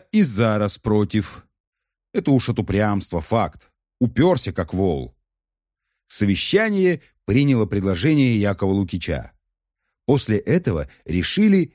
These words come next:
и обсоветовали еще кучу мелких дел. Стали расходиться. Не успели Давыдов с Нагульновым дойти до сельсовета, как из сельсоветского двора навстречу им быстро зашагал невысокий парень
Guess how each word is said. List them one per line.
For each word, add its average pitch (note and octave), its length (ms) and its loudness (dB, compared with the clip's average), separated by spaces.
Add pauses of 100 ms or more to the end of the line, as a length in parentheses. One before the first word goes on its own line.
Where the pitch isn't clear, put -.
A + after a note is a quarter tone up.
и A2+ 60 -2
обсоветовали D#3 920 0
еще E3+ 440 0
кучу A#2+ 300 0
мелких A2 400 2
дел. D#2 420 -4 (440)
Стали D3+ 400 0
расходиться. B2+ 840 -4 (840)
Не G#2 100 4
успели F3+ 480 2
Давыдов D3+ 440 2
с - 100 -12
Нагульновым C3+ 680 2 (160)
дойти B2+ 320 0
до B2 140 2
сельсовета, G2 760 -2 (480)
как C#3 300 0 (160)
из B2 180 0
сельсоветского B2 840 0
двора F2 560 -2 (200)
навстречу F#3+ 600 0
им D2+ 380 -4 (340)
быстро A#2 720 0
зашагал G#2 600 -2 (160)
невысокий B2+ 600 2
парень E2 600 -2